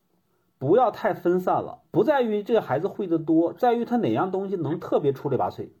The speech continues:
你有一样东西出类拔萃也行，你就不要是说哪样东西啊，你都是半瓶子醋会一点儿。培养什么样的孩子，方向定了以后，怎么样让孩子能路走得顺，顺利一些啊？呃，人生中，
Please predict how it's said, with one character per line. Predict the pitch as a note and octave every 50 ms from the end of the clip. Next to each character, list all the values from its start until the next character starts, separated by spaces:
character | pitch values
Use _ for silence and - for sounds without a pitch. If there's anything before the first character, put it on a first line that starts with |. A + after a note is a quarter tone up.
| _ _ _ _ _ _ _ _ _ _
你 | - E3+ G3+ C#4 D#4
有 | A#3+ E3+ B2
一 | A2+ A2+
样 | D#3+ C4+ D4 B3 G3+
东 | E3 D3 C#3+
西 | D3+ D3 A2 F#2+ - _ _ _
出 | - - E3
类 | D#3 C#3
拔 | A#2+ A#2 B2
萃 | - D3 A2+ - - _ _ _ _ _ _ _ _ _ _ _ _
也 | - B2+ A2+ G#2
行， | - - F#2+ G2 G2 - _ _ _ _ _ _ _
你 | C3 B2+
就 | C3 C4+ B3
不 | F#3 G#3
要 | A3 G#3+ G#3
是 | G3 G3+ F#3
说 | F#3+ G3 G3
哪 | F#3+ E3+ B2+ A2
样 | G#2+ B2+ E3+ G3+
东 | G3+ F#3+ F3+
西 | F#3
啊， | F3 D#3
你 | C3+ B2 B2+ - - _ _ _ _ _ _ _
都 | - G#3 A3
是 | A3+ A3+ G#3 G3+
半 | - - F#3+ F#3
瓶 | D#3+ D#3+ D3+
子 | D#3+ E3
醋 | E3 - F3
会 | D#3 - G#3+ G3 D#3+
一 | B2+
点 | G#2+ E2+
儿。 | D#2+ - - _ _ _ _ _ _ _ _ _ _ _ _ _ _ _ _ _ _ _ _ _ _ _ _
培 | - F#3+
养 | B3 A3+ -
什 | C#3 D3 F3+
么 | G4+
样 | G3 F3
的 | D3+
孩 | - A#2 G2+ A#2
子， | B2 A#2+ A2
方 | G#2+ - - G#3 A3
向 | A#3+ B3+ A#3 F3+
定 | F3 E3 D#3
了 | D#3 C3+
以 | A2
后， | F#2+ A#2+ B2 G#2
怎 | - A2+ F#2+
么 | F#2+ B2+
样 | F3+ G3
让 | F3+
孩 | C3 C#3 A#2+ C3+
子 | D3 D#3
能 | D3 B2 B2 C3+
路 | F3 G3+ F#3 C#3+
走 | B2 - E2+ D#2+
得 | D#2+ F#2+ G#2 A#2 C3+ C3+ _ C3+ B2
顺， | - - - - - -
顺 | - - - E4+ C#4+ G#3+ C#3+
利 | A2+ G2
一 | F2+
些 | E2 - E2+ E2
啊？ | C#2+ - - - _ _ _ _ _ _ _ _ _
呃， | A#2+ G#2+ G#2 G#2 G#2+
人 | A2 A2 D3 G3
生 | F#3 G#3 G3+ G3+ G3+ G3+
中， | G3 G3 G3 G3 G3 F#3